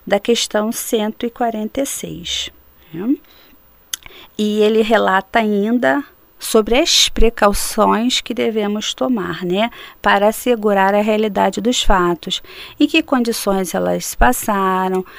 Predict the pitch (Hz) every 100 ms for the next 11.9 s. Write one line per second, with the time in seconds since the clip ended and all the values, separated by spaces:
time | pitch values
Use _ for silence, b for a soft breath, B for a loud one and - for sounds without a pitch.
0 | B - 349 330 - 220 208 202 196 -
1 | - 202 - - 202 196 190 185 180 180
2 | - 196 185 185 185 180 190 - - 392
3 | 381 294 - 240 214 196 170 190 190 185
4 | 175 - 247 - 302 302 254 233 208 226
5 | 247 - - 392 339 294 302 - 285 285
6 | 226 220 240 - 220 220 B B - 196
7 | 208 - 247 - - 120 156 - - -
8 | _ _ B B B - 392 302 233 220
9 | 208 196 208 247 202 180 - 214 214 -
10 | 208 - 208 208 220 214 226 - 214 214
11 | 214 247 - - 175 175 _ - -